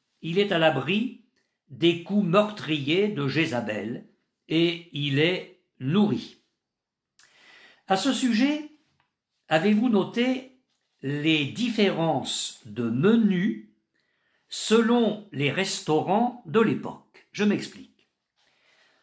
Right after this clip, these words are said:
Au restaurant de l'infidélité du peuple, on n'y trouve rien. On meurt de faim. Au restaurant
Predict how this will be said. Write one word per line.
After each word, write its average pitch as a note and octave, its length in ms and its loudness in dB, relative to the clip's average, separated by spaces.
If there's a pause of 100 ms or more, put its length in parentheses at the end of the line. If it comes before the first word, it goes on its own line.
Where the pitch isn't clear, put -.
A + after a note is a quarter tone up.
(320)
Au G3 160 4
restaurant A3 1120 0 (180)
de C3 160 -4
l'infidélité G3 1300 0
du C#3 220 -4
peuple, D#3+ 500 -8 (400)
on D3 160 -2
n'y D3+ 180 -2
trouve F3 560 2 (100)
rien. C#3 400 -2 (1200)
On C#3 140 2
meurt F#3 480 4
de C#3 80 -2
faim. - 260 -10 (1700)
Au A3 140 6
restaurant A#3 1080 0